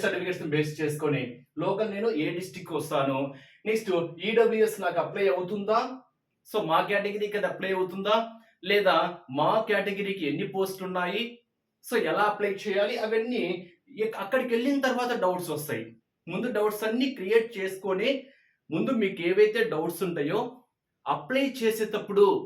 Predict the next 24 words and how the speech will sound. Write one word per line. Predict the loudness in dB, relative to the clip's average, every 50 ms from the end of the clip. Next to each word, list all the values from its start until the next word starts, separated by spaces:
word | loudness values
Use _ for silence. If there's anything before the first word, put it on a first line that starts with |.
| -4 -4
అప్లై | -2 2 2 2 2 0 -2
చేసేటప్పుడు | -4 -2 -2 -6 -8 -6 -6 -6 -6 -4 -2 0 2 2
ఏవైతే | 4 4 2 0 0 0 -2 -2 -2 -2
రిక్వైర్‌మెంట్స్ | -6 -6 -2 0 0 0 0 -2 -6 -6 -8 -8 -8 -8
ఉంటాయో | -6 -4 -2 0 0 0 0 -2 -4 -14 -20 _ _ _ _ _ -6 -4
అవన్నీ | -2 0 2 2 4 4 4 4 2 2
ముందే | -2 -2 2 4 4 4 6 4
మీరు | 4 4 2 0 0 0
తెలుసుకొని, | 0 0 0 -2 -2 0 2 2 2 2 2 2 0 0 -2 -8 -16 _ _ -6
అవన్నీ | -4 -2 0 0 0 0
ముందే | 0 4 6 6 6 6
మీరు | 2 0 0 -2 -2
తెలుసుకొని | -4 -4 -6 -10 -6 -4 -4 -2 0 -2 -2 -2 -6 -10 _ _ _ _ _ _ 0
దానికి | 2 2 2 2 0 4 4
కావాల్సినటువంటి | 4 6 6 4 2 2 -2 -4 -2 -4 -4 0 0 0
డాక్యుమెంట్స్ | 0 2 0 -2 -4 -4 -4 -4 -4
అన్ని | 0 0 0 2
రెడీ | 2 0 0 0 -4 -4 -6
చేసుకున్న | -6 -6 -6 -6 -6 -8 -6 -2 -2
తర్వాత | 0 2 2 2 2 0 -2 -2
మాత్రమే | 0 0 0 -2 -2 2 2 2 2 2 -2 -8 -4 -2
నెట్ | -2 -2 2 0
సెంటర్కి | 0 0 0 -4 -4 -4
వెళ్ళండి. | -2 0 0 0 -2 -4 -8